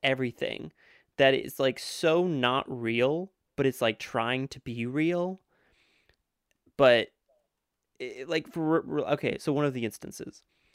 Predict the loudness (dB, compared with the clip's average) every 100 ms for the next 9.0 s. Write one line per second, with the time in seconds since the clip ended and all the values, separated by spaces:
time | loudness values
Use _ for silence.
0 | _ _ _ _ _ -6 -4 4 4 4
1 | -2 -10 _ _ _ _ _ _ _ _
2 | -4 -4 0 2 2 2 -6 -16 -18 -20
3 | -20 -14 -4 0 2 4 4 4 0 -14
4 | -18 _ -8 2 6 6 4 4 6 6
5 | 2 -6 -6 -2 2 2 4 2 4 0
6 | 2 0 2 2 4 2 0 2 0 0
7 | -8 -6 -6 _ -8 -6 -6 -6 -4 -2
8 | -2 -6 -10 -10 -10 -12 -12 -12 -12